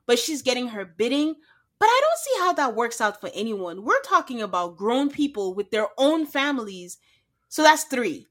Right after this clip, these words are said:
Her parents, her sisters, and her family. Everyone is gonna wanna feel independent. And like you said, the sister is mad that you gave your husband a job? <laughs> You want him to do stuff?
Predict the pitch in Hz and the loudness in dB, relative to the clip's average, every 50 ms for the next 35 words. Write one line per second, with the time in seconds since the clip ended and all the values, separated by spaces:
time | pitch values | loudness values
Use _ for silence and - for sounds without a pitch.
0 | _ - - 208 202 - - 220 214 226 247 262 269 262 - - - - - _ | _ -4 -4 -4 -2 -2 -2 0 2 4 4 4 2 2 -2 -10 -14 -14 -14 _
1 | _ _ _ _ _ _ _ - - 226 220 220 - 247 233 233 - 262 247 254 | _ _ _ _ _ _ _ -4 -2 -2 -2 0 -2 -4 -4 -2 -2 0 0 0
2 | 254 254 - 233 240 226 202 190 214 240 247 240 - 220 180 160 135 123 127 131 | -2 -2 -4 -4 -2 -2 -2 2 2 2 2 2 -2 -4 -6 -6 -6 -10 -16 -20
3 | - _ - - _ _ - 277 370 403 440 427 427 427 403 403 349 381 392 392 | -20 _ -20 -20 _ _ 0 0 2 2 2 0 2 2 0 -2 -2 -2 -2 -2
4 | 381 381 381 370 359 - - 349 330 330 320 311 285 - _ _ _ _ _ - | 0 0 0 0 -2 -4 -6 -6 -6 -4 -6 -6 -8 -10 _ _ _ _ _ -4
5 | - 294 285 - 247 - 262 311 427 415 269 175 135 147 - - 247 254 254 262 | 0 0 0 0 -2 -4 -2 -2 -2 -2 -2 -4 -6 -8 -8 -6 -4 -2 -2 -4
6 | 262 - 254 - - 359 392 381 302 254 233 233 - _ _ _ _ _ _ _ | -4 -6 -12 -8 -2 0 2 2 2 0 -2 -6 -10 _ _ _ _ _ _ _
7 | _ _ _ _ _ _ _ _ _ _ _ _ _ _ _ _ _ _ _ - | _ _ _ _ _ _ _ _ _ _ _ _ _ _ _ _ _ _ _ -4
8 | 294 277 - 494 554 539 - 440 349 320 269 220 220 208 202 208 233 302 381 427 | -2 0 4 4 2 4 4 0 2 2 0 0 -2 0 2 2 4 4 2 2
9 | 415 - 285 226 - - 208 220 202 175 160 160 _ _ _ _ - - 202 240 | 0 0 -2 -2 -2 -4 -8 -12 -12 -12 -16 _ _ _ _ _ -4 0 2 2
10 | 320 359 349 294 254 247 202 151 143 170 247 339 - 415 370 320 202 147 - _ | 2 2 0 0 -2 -4 -4 -4 -6 -8 -8 -6 -4 -2 -2 -2 -4 -6 -10 _
11 | _ _ - - - 175 202 - 440 494 523 539 - _ _ _ _ _ _ _ | _ _ -18 -14 -14 -12 -8 -6 -6 -6 -6 -6 -10 _ _ _ _ _ _ _
12 | - - 370 - - - 285 302 330 - - - 262 277 262 262 285 320 370 381 | -2 -2 -2 -2 2 4 6 6 6 4 -2 -6 -6 -2 2 2 2 2 2 0
13 | 370 - 311 240 190 - 240 294 403 - - - | -2 -4 -6 -6 -4 -2 -2 -2 -2 -2 0 4